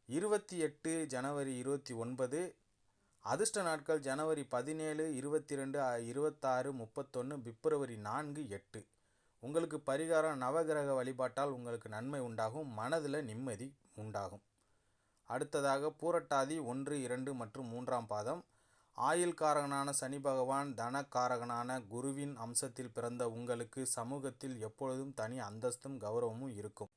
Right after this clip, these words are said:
இந்த மாதம் உங்கள் ராசிநாதன் மூன்றாம் இடத்துல சஞ்சரிப்பதால போட்டியாளர்கள் அதிகரிப்பார்கள் என்றாலும் அவருடைய பார்வைகள் சப்தம பாக்கியஸ்தா-,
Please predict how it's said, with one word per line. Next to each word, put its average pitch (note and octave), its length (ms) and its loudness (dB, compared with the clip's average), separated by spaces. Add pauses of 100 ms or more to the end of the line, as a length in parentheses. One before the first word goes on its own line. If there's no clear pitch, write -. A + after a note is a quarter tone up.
இந்த F3+ 320 0
மாதம் D#3+ 480 2
உங்கள் D3 380 0
ராசிநாதன் C#3 920 2 (320)
மூன்றாம் E3+ 420 2
இடத்துல C#3 360 -2
சஞ்சரிப்பதால B2 720 0
போட்டியாளர்கள் C#3+ 920 4
அதிகரிப்பார்கள் A2+ 800 -2
என்றாலும் A2 400 0
அவருடைய A2+ 420 0
பார்வைகள் D3 640 4
சப்தம D3 460 -2
பாக்கியஸ்தா-, A#2+ 420 -2